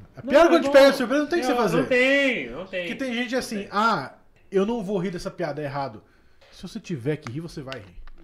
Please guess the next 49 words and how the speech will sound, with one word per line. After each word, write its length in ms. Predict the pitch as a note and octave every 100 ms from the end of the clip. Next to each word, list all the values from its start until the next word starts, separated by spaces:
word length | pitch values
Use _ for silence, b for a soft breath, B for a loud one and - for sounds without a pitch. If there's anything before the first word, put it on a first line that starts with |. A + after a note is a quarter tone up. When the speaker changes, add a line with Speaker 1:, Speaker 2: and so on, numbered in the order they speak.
| - - -
Speaker 2:
Exatamente. 540 | C3 - - - B2 E3+
Speaker 1:
Não 160 | G#3
tem 240 | F3 C#4 A3
essa 220 | F#3+ F3+
de 80 | F#3
"eu 80 |
não 200 | F#3 F#3+
vou 240 | D#3 F#3 F3
rir". 400 | D3 D#3+ C3 b b b b b _
Se 160 | - D#4+
a 60 |
piada 320 | E4 E4+ E4 E4+
te 140 | E4+
acerta 600 | D4 - - A3 C4 B3+
de 60 | F3+
surpresa, 440 | G3+ E3+ G#3 G#3
não 280 | G#3+ C#4+ C4
tem 220 | G#3 G#3
o 20 |
que 60 | G3+
você 100 | A3
fazer. 260 | A#3 E3+
É 60 | F3+
que 100 | A#3
nem 80 | D#4
um 60 |
soco. 480 | - - F#3+ - - - - b b b b b b _
Você 100 | -
toma 160 | G#3+ B3
um 60 | G#3
soco, 360 | - A3 A3
"Ah, 200 | G#3+ G3 E3
meu 120 | F#3
nariz 280 | G3 F#3+ F#3+
não 80 |
vai 80 | F#3
sangrar." 320 | F3+ E3+ D3 C3+
Vai 340 | C#3+ D3 D#3
sangrar. 440 | - F2 E2 - - _ _ _ _ _ _ _
Você 100 | _
não 60 | C#3+
vai 100 | G3
sangrar 220 | G#3 F3
porque 160 | C#3+ D#3+
você 220 | C3+ -
quer 420 | - - C3+ D#3 -
que 80 |
ele 80 | A2
sangre. 440 | - A2+ A2 C3+